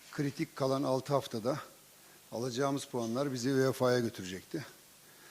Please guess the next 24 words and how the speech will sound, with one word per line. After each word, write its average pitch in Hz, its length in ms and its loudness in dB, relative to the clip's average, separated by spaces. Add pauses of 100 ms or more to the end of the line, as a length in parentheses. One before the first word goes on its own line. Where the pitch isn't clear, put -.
(200)
Rakibimizle 147 720 -2 (1080)
gücünü 135 340 -4
anlatmaya 143 560 -2
gerek 143 320 0
yok. 147 120 -4 (840)
Bu 151 120 0
ligde 147 400 2 (1200)
hemen 156 260 4
hemen 143 300 4
bütün 156 200 2
takımları 139 440 4
yendiğini 147 420 4
düşünüyorum. 120 500 -6 (840)
Hatta 123 400 2
konferans 147 560 4
kupasını 127 480 -2
bile 127 220 0 (640)
kasına-, 143 400 -6
e, 135 300 -4
kazanabilecek 139 800 2
bir 135 120 4
kadro 135 360 6
yapısına 120 420 4
sahip, 123 360 2